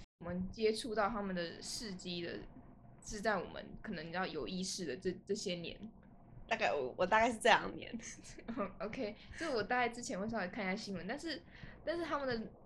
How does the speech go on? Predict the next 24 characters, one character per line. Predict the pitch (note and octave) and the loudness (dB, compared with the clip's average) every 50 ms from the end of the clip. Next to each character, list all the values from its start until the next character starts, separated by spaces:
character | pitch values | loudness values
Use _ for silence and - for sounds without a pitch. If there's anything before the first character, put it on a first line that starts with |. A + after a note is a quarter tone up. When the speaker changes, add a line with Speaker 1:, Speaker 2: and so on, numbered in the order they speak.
| - - - | -16 -12 -6
Speaker 1:
他 | B3+ D4 | -4 0
们 | D4 C4 | 0 0
说 | B3+ - B3+ A#3+ | 0 0 0 -2
出 | A#3+ B3 A3+ | 0 0 2
那 | A3+ A3 G#3 F#3 | 2 2 2 0
个 | F3+ | 0
名 | F3+ F3 D3+ D3 E3 F3 | -2 -2 -4 -4 -6 -8
字， | - - F3+ - - - - - - - - | -6 -6 -8 -8 -8 -12 -12 -12 -12 -8 -2
Speaker 2:
嗯。 | G3+ G3+ G#3 | 2 2 2
Speaker 1:
我 | F#3+ F#3+ | 2 2
对 | - D4 A#3 | 8 8 8
不 | G3 F#3 | 8 8
上 | B3+ - A#3 A3 A3 | 2 2 0 0 2
他 | G#3+ G#3 | 0 2
的 | G3+ F#3+ | 2 2
人 | F3+ D#3+ E3 E3+ E3 - F3+ F3 | 2 0 -2 -4 -4 -4 -4 -2
跟 | - E3+ E3+ F#3 | -2 0 0 0
事 | F#3 - - F3 - - - | -2 -2 -4 -4 -6 -8 -12
迹。 | - - - - - - - | -12 -12 -12 -12 -12 -8 -6
Speaker 2:
哦。 | G3 F#3 F3+ F3+ F#3 F#3+ F#3 F3+ F3 F3 F3 F3+ F#3 - - - - - - - - - | -4 -2 0 0 2 2 2 2 0 -2 -2 -4 -8 -12 -14 -18 -18 -18 -14 -12 -12 -8
Speaker 1:
所 | - - C4+ | -4 -4 -2
以 | C4 | 0
就， | C4+ C#4 B3+ - - - - | 0 0 0 -2 -4 -10 -6
嗯， | - F#3 F3+ F3+ F3 E3+ E3+ | -2 -2 0 0 -2 -4 -6